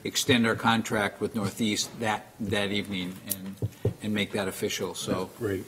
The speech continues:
Speaker 1: looking forward to
Speaker 2: April fourth.
Speaker 1: April fourth.
Speaker 2: Thank you very
Speaker 1: And
Speaker 2: much.
Speaker 1: we're still looking for a place to hold it because there is a meeting, it's supposed to be in Rockport. There is a meeting being held there, so we're looking for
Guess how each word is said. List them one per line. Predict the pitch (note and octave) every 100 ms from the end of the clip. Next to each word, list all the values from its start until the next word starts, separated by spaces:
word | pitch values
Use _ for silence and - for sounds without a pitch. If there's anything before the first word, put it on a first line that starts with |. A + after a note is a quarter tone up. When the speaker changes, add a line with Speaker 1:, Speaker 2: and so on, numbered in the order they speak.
| -
Speaker 1:
looking | A2+ A2 G#2+
forward | - G#2+ G2+
to | C3+
Speaker 2:
April | - C3
fourth. | A2 B2 G#2+ F2+ - A#2+
Speaker 1:
April | A2+ B2+
fourth. | A#2 F2+ - - -
Speaker 2:
Thank | - G#2
you | G2+
very | G2+
Speaker 1:
And | G2
Speaker 2:
much. | G2+
Speaker 1:
we're | G2 D#3
still |
looking | C#3 C3+ C3+ B2
for | C3
a | A2+
place | B2 A2
to | -
hold | A2 - A#2+ A2
it | G#2+
because | A2 G2 G#2 -
there | G#2+
is | G#2
a | G#2
meeting, | G2+ G2+ G2+ F#2 - -
it's | -
supposed | - C3+
to | C#3+
be |
in | A#2+
Rockport. | A#2 A#2 A#2 A#2 G2+
There | A2
is | G2+
a | A2+
meeting | G#2+ G#2+
being | G2+ G2+
held | G2 G#2+ G2
there, | G2+
so | F#2+ G#2+
we're | G2
looking | F#2+ F#2+ G2
for | F2+ G#2 F#2